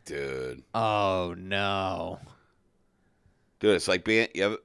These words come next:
Speaker 1: <laughs> being a comedy show and have someone
Speaker 2: Do you
Speaker 1: do a joke that's just slightly
Speaker 2: Right.
Speaker 1: similar to something you say, and you're like,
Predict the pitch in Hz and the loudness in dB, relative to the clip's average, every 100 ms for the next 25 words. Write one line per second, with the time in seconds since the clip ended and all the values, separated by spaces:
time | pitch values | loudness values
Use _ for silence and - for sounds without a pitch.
0 | 87 - - 147 123 - 117 110 107 110 | -14 -6 4 6 6 6 6 6 4 -2
1 | 113 107 101 92 90 - 101 95 98 110 | -2 -2 0 -2 -4 -6 -8 -6 -8 -2
2 | 120 120 113 117 117 110 117 107 101 101 | 2 4 6 6 6 4 2 0 0 -4
3 | 98 123 120 - - 135 139 147 92 143 | -4 0 2 2 0 6 8 8 6 2
4 | - 254 139 139 143 143 247 - 156 - | 2 4 4 6 4 4 4 6 6 6
5 | 139 135 135 - 127 131 123 117 113 110 | 2 2 0 6 8 8 6 6 8 10
6 | 107 - | 8 2